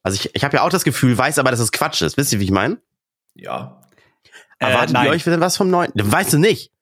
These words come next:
Speaker 3: Nein,
Speaker 1: Doch, ich
Speaker 3: ich, ich verstehe total, was die Leute damit meinen.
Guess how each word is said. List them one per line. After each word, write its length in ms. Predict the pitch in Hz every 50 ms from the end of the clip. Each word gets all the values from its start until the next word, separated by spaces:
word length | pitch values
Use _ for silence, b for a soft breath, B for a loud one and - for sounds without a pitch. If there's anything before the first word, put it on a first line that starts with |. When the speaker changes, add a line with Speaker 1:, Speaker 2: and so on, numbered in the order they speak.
| _ _ _
Speaker 3:
Nein, 320 | - 117 120 113 101 92
Speaker 1:
Doch, 120 | 90 151 165
ich 100 | 170 139
Speaker 3:
ich, 180 | 120 - -
ich 140 | 135 120 -
verstehe 340 | - 135 - - - 147 135
total, 400 | - 131 127 - 143 139 151 147
was 180 | 139 131 123 -
die 80 | 113
Leute 160 | 117 110 120
damit 200 | 107 113 104 98
meinen. 300 | 107 120 113 95 92 87